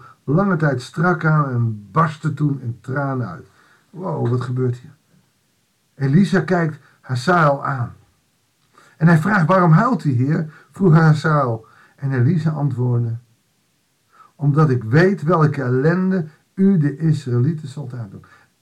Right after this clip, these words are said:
Hazael is de knecht van Ben-Hadad. En nu zegt u, "Jij,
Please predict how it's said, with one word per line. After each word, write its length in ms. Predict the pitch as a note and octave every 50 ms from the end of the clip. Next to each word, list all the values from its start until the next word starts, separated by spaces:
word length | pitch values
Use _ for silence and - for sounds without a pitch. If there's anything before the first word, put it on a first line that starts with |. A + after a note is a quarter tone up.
| _ _ _ _ _
Hazael 840 | - - D3 D#3 D3+ - - - G#3+ G#3+ A3 G#3+ A3 A3 A3+ A3
is 240 | F3+ F#3 D#3+ A#2+ -
de 120 | - D3 -
knecht 540 | - - A3 A3 A#3 A#3 A3+ D#3 - -
van 400 | - - G3 G3 F#3 F3+ E3 D3
Ben-Hadad. 600 | - F#3 F#3+ F3+ E3 C#3+ B2 A#2 A#2 G2+ - _ _ _ _ _ _ _ _ _ _ _ _ _ _ _ _ _
En 120 | _ D#3 D#3
nu 100 | D#3+ D#3
zegt 320 | - F3 F3 C3+ - -
u, 180 | C3+ B2 A#2+ - _ _ _ _ _ _ _ _
"Jij, 560 | _ F#3 D#3 D#3+ A3 B3 G#3+ E3+ C3 A2+ -